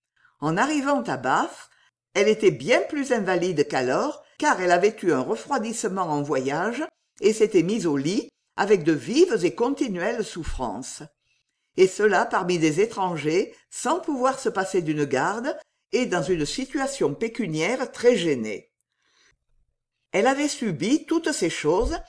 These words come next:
et disait qu'il en était résulté un bien. Elle s'était sentie en bonne main. Elle connaissait trop le monde pour attendre un attachement soudain et désintéressé, mais sa propriétaire s'était montrée très bonne,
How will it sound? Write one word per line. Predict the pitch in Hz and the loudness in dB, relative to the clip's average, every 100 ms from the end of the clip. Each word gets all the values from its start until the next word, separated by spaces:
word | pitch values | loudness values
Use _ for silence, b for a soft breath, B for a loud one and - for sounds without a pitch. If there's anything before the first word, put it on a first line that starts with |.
| b b | b b
et | 196 | 4
disait | 165 214 160 262 302 | 4 2 0 -2 -2
qu'il | 247 | -6
en | 175 165 | -4 -4
était | 160 | -2
résulté | 135 208 220 160 - 269 | 0 0 -2 -6 -4 -2
un | 165 | -2
bien. | 147 117 117 101 151 _ _ _ _ _ _ _ | -2 -2 -4 -4 -14 _ _ _ _ _ _ _
Elle | - 175 | 0 2
s'était | 175 185 170 | 2 2 2
sentie | - 240 240 233 254 370 - | 0 -2 -2 -2 0 0 2
en | 156 | -2
bonne | 127 175 202 | 0 2 2
main. | 156 113 117 156 _ _ _ _ _ _ _ _ _ _ - | -2 -6 -8 -14 _ _ _ _ _ _ _ _ _ _ 0
Elle | 160 160 | 2 4
connaissait | 247 302 - 202 | 2 0 0 0
trop | - - 294 | 0 -2 4
le | 175 | 4
monde | 147 185 269 330 339 B - | 4 2 0 -2 -4 B -4
pour | 165 | 0
attendre | 190 254 269 214 156 | 0 0 0 0 0
un | 143 | 0
attachement | 156 233 240 247 175 131 | 0 -2 -2 -2 0 -2
soudain | 143 - 247 170 247 311 | -4 -6 -4 0 0 0
et | 175 | 4
désintéressé, | 202 208 185 185 147 143 - 156 285 - _ _ _ _ _ _ | 4 4 0 0 0 -2 0 0 0 -4 _ _ _ _ _ _
mais | 156 226 | 0 0
sa | - 233 | 2 0
propriétaire | 208 214 214 180 165 180 220 202 | 2 0 2 2 2 2 2 0
s'était | 220 208 180 | -2 2 2
montrée | 165 160 151 143 | 0 -2 -2 -2
très | - 262 | 0 -2
bonne, | 170 147 175 269 | 2 2 2 -2